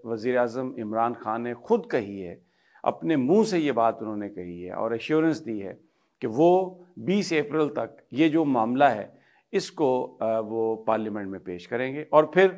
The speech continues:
पार्लियामेंट का जो भी फैसला होगा वो उस पर अमल दरामद करेंगे। ये पहला मौका है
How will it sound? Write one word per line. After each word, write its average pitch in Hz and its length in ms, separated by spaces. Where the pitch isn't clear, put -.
पार्लियामेंट 190 540
का 190 180
जो 170 200
भी 185 120
फैसला 139 400
होगा 117 300
वो 131 540
उस 135 120
पर 123 160
अमल 101 200
दरामद 95 340
करेंगे। 120 320
ये 196 140
पहला 156 440
मौका 139 380
है 110 140